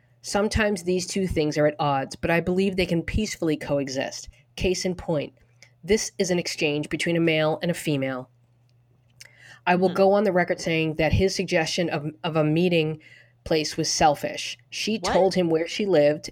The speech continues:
Speaker 1: and he still chose a place one block from his home. I advised her to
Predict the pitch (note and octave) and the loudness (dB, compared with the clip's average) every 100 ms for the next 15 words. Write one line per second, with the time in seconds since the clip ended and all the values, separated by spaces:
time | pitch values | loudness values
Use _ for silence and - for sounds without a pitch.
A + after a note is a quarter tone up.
0 | - D#3+ F3 - F#3+ F#3+ - F3+ F3 - | -8 -4 -4 -2 2 2 4 4 2 0
1 | D#3+ D3 - C#3+ D#3+ F3 E3 D3 D3 - | 0 0 -4 2 4 4 4 4 2 -2
2 | D#3 C#3 D#3+ D3+ D#3 C#3+ D3+ _ _ - | -4 -2 -4 -2 -2 -2 -4 _ _ -20
3 | - - E3 E3 D#3+ D#3 D#3+ F#3 F#3+ G3+ | -20 -4 0 2 2 2 2 2 0 -2
4 | F#3+ D#3+ | -2 -4